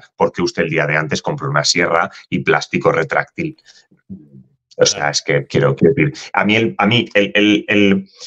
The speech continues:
Speaker 1: lo que tenemos, la, la A y la B, o la A y la Z la tenemos, que es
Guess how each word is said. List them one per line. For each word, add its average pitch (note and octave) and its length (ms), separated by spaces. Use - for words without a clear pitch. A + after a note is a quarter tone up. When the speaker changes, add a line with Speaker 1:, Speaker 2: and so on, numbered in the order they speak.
Speaker 1:
lo G#2+ 280
que A2+ 100
tenemos, B2 600
la, G2+ 360
la G#2+ 320
A C3 340
y A2+ 120
la G#2 240
B, C3 420
o A2 200
la A2 200
A C3+ 80
y C#3 40
la C3 160
Z D#3 320
la A2+ 160
tenemos, F#2+ 460
que G#2+ 160
es G2 140